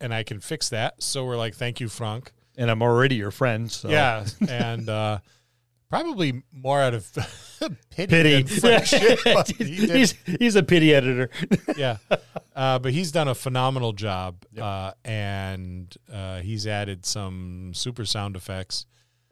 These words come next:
Speaker 1: And we hope to sound almost as good as these, these other,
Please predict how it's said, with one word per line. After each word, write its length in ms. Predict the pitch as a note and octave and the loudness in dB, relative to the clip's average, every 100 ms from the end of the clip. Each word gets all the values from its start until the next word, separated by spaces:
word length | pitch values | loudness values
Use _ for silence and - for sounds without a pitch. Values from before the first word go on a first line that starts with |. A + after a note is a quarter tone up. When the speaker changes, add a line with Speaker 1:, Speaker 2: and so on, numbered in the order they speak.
| _ _ _ | _ _ _
Speaker 1:
And 320 | F#2+ F#2 F#2 G#2 | -12 -10 -10 -6
we 140 | G3+ | 2
hope 220 | G3 C#4 - | 2 2 0
to 100 | C3+ | -2
sound 520 | D3 C#3 C#3 C3 G#2 _ _ _ _ _ _ - | 2 2 2 -2 -8 _ _ _ _ _ _ -4
almost 400 | A3+ G#3+ D#3 C#3+ | 0 2 0 -4
as 140 | A#2+ | -4
good 320 | G#2+ B2 A#2+ | -2 0 0
as 220 | A#2 G2 | -2 -6
these, 320 | G#2 G#2+ F#2+ - | -8 -8 -8 -10
these 220 | A2 G#2 | -8 -4
other, 400 | B2+ A#2 G#2 | -4 -4 -6